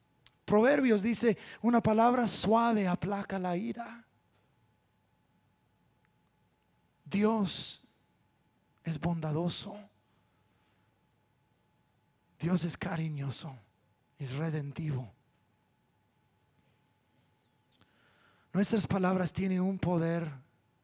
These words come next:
tremenda, porque nuestras palabras realizan realidades espirituales.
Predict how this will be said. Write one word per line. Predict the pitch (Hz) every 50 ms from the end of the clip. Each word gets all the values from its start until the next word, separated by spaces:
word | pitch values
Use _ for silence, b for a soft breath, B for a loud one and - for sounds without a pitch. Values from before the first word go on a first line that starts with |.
| _ _ _ _ _ _ _ _
tremenda, | - - 160 156 151 151 156 151 143 143 143 - - 147 - _ _ _ _ _ _ _ _ _ _ _ _ _ _ _ _ _ _ _ _ _ _ _ _ _ _ _ _ _ _ _ _ _ _ _ _ _
porque | - 175 165 - 202
nuestras | 185 185 196 - 214 170
palabras | - 190 190 185 190 196 190 185 165 170
realizan | 160 170 180 180 170 165 170 180 175 - 185 170 156
realidades | 147 160 165 160 156 151 151 147 160 165 160 156 - 147
espirituales. | 135 - - 147 143 139 135 - 143 135 131 135 151 196 - - - - - - -